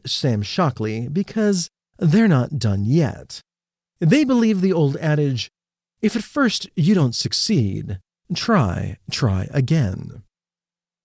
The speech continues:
So, what are we up to? Escape number six? Our next hopeful escapee is a lone wolf. Prisoner number four six six, John Richard Bayless,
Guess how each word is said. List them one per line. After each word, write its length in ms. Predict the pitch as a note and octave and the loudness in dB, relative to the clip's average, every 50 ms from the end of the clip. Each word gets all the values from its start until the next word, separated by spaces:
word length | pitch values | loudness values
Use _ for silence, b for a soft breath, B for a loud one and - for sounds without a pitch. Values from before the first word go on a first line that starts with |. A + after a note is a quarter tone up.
| _ _ _ | _ _ _
So, 360 | - - - - C4 C4+ C4 | -8 -6 -4 0 2 2 2
what 760 | B3+ B3+ B3 B3 A#3+ A#3+ A#3+ A#3+ A#3+ A#3 A#3 A#3+ B3 C#4 D4 C4+ | 2 2 0 0 0 0 0 0 0 -2 -2 -2 0 2 2 4
are 40 | |
we 140 | A3+ F#3+ D3+ | 4 4 4
up 160 | A#2 F#2+ - _ - - | 2 0 -2 _ -6 -6
to? 420 | G#2 F#2+ - - - - - A#2+ - _ _ _ _ _ - | -6 -6 -6 -10 -14 -16 -16 -18 -18 _ _ _ _ _ -4
Escape 400 | C3+ - - - D3+ C#3+ - - | 0 0 0 2 0 -2 0 0
number 200 | B2 A2+ G#2+ G#2+ | -2 -2 -2 -4
six? 640 | F#2+ - - C4+ C4+ - - - - - - - _ _ _ _ _ _ _ _ _ _ _ _ _ | -6 -6 -8 -8 -8 -8 -12 -12 -12 -12 -14 -18 _ _ _ _ _ _ _ _ _ _ _ _ _
Our 140 | - G#3+ C4 | 2 2 2
next 240 | D4+ D4 - - | 2 0 -4 -4
hopeful 260 | - - G3 D3+ - C#3 | -2 -2 -2 0 0 0
escapee 840 | A#2+ G2+ - - - B2 A#2 - B3 A#3 D3 A#2+ B2 D3 E3 E3 - _ | 0 0 -2 -2 0 -2 0 0 0 0 2 2 2 0 -2 -4 -4 _
is 140 | - A#3 G3 | 2 4 6
a 60 | B3 | 6
lone 380 | A3 D3 A2+ G2+ G2+ G2 G2 G#2+ | 4 4 4 2 2 0 0 2
wolf. 540 | B2+ F#3+ F3 A2 D2+ - - - - - - _ _ _ _ _ _ _ _ _ _ _ _ - | 4 4 4 4 2 -2 -8 -14 -20 -20 -20 _ _ _ _ _ _ _ _ _ _ _ _ -2
Prisoner 340 | - D#4 D#4+ - C#4+ C#4 | 0 0 2 2 2 2
number 320 | C4+ A3+ G3+ F#3+ D#3 D3+ C#3 | 4 4 4 4 4 2 0
four 400 | C3+ - - C4+ A#3 E3+ B2+ A2+ | 0 -2 -2 0 2 2 2 0
six 400 | G2+ - - - G#2 - - - | -2 -4 -4 -6 -6 -4 -2 -2
six, 560 | - - G#3+ F#3+ A2 F2+ F#2 - - - - _ _ _ _ | 0 2 2 2 0 0 -6 -10 -12 -12 -12 _ _ _ _
John 320 | F3+ C3 D3+ G3 F#3+ G3+ F3+ | -2 2 2 2 4 4 2
Richard 340 | C#3+ C#3 - - B2+ B2 G#2+ | 2 0 0 0 -2 -2 0
Bayless, 600 | - E3 E3+ C3 G#2 F2+ - - - - - | 0 0 0 0 0 -4 -10 -10 -10 -12 -12